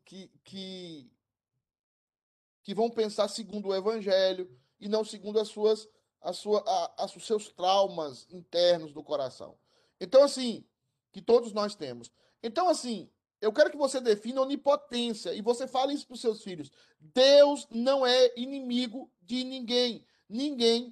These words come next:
pode ser elevado à categoria de inimigo de Deus,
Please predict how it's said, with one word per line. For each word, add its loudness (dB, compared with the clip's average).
pode 2
ser -2
elevado 0
à -6
categoria -2
de -12
inimigo -8
de -14
Deus, 4